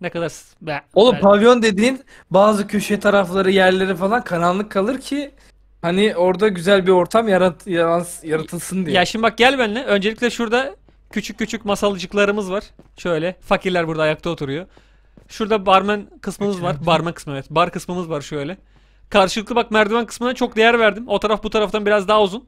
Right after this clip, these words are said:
Speaker 1: Yapacak bir şey yok. Mimar yaparken
Speaker 2: Evet.
Speaker 1: kör oldu.
Speaker 2: <laughs>
Speaker 1: Hesap hatası
Speaker 2: Ama
Speaker 1: olmuş
Speaker 2: güzel
Speaker 1: olabilir.
Speaker 2: olmuş.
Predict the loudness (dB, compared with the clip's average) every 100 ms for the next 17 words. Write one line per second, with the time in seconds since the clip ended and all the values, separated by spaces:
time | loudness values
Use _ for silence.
0 | _ _ -4 -4 -2 -4 -2 -4 -4 -6
1 | -6 -6 -4 -2 0 -2 -2 0 -2 -2
2 | -4 -2 0 2 2 0 0 0 -2 -4
3 | -4 -2 2 2 2 0 -2 -14 -8 -4
4 | -2 0 0 2 2 2 4 4 2 0